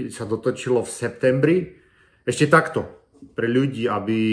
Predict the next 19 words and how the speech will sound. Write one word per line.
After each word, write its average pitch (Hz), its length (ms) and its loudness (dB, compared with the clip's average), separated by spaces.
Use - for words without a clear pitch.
nejak 113 400 -6
boli 120 180 2
v - 80 -14
obraze, 113 480 -2
tak - 320 -10
ak - 240 -10
vás 113 220 -6
zaujíma, 123 320 2
že 117 100 0
o 123 140 2
akom 131 240 -2
filme 139 260 0
sa 143 160 0
bavíme, 139 380 2
tak 113 100 -2
môžete 123 380 -2
ísť 117 60 -6
na 120 120 -2
Instagram, 135 520 0